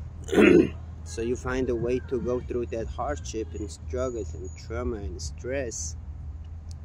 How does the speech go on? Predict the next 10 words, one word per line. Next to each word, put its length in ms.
But 220
when 160
you 80
started 420
doing 300
drugs, 920
now 300
when 220
you 100
face 400